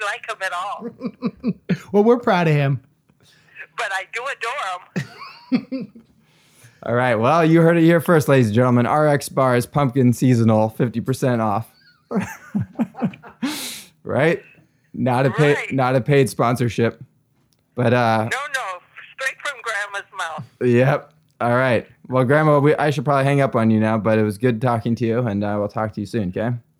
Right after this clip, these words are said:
Speaker 1: Well, hopefully, uh, before Thanksgiving's over. Bye-bye, darling.
Speaker 3: All right. Bye.
Speaker 2: Your
Speaker 3: Sorry.
Speaker 2: grandma's awesome.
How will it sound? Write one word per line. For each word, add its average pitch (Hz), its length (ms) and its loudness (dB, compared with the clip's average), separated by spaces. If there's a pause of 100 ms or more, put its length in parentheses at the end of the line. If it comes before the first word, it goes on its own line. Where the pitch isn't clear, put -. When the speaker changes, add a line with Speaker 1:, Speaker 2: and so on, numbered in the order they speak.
(800)
Speaker 1:
Well, 226 300 -6 (120)
hopefully, 240 600 -10 (120)
uh, 180 100 -6 (240)
before 208 260 -8 (100)
Thanksgiving's 190 480 -8 (100)
over. 143 220 -12 (100)
Bye-bye, 165 300 -6
darling. 143 400 -10
Speaker 3:
All 104 80 -6
right. 101 180 -6
Bye. 107 240 -2 (2000)
Speaker 2:
Your 160 120 -2
Speaker 3:
Sorry. - 60 -4
Speaker 2:
grandma's 151 340 0
awesome. 120 360 -8